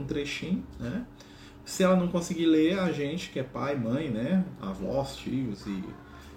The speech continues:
outros tantos que amam, né, a gente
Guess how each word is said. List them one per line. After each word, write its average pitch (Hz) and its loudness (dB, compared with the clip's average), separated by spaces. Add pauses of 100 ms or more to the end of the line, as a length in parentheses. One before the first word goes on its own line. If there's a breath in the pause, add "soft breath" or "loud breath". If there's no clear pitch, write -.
(140)
outros 123 0
tantos 117 -2
que - 0
amam, 123 4
né, 175 4 (540 loud breath)
a 123 2
gente 139 4